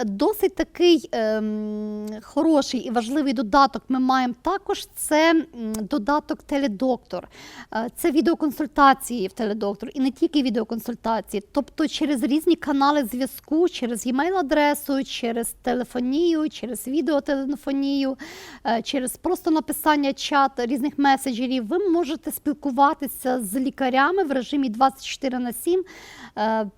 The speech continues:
про те, що, м, якісь симптоми у вас є, здоров'я, здоров'ям, що сталося. Значить, вам лікар дасть перші рекомендації,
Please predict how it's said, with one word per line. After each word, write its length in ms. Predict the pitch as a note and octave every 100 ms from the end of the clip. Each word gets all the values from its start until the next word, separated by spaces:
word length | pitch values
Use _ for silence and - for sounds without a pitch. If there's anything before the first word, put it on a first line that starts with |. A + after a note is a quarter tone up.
| -
про 140 | D#4
те, 260 | - D#4 C#4+
що, 420 | - - - -
м, 380 | B3+ C#4 G#3 G#3+
якісь 260 | A#3 C4+ - -
симптоми 440 | B3+ A3+ - E4
у 40 | C#4
вас 140 | C4+ -
є, 160 | C#4 C4
здоров'я, 260 | G3 C4+
здоров'ям, 280 | C4+ B3 B3+ - -
що 220 | - -
сталося. 580 | D4+ - C#4 C4 - B3+ - - -
Значить, 220 | C4 D4
вам 200 | C4 D4+
лікар 280 | C4+ C#4 C4+
дасть 260 | A3 B3 -
перші 300 | C4+ A#3+ -
рекомендації, 1000 | A#3 B3+ B3 A#3+ D4+ F4+ - E4 D#4 D#4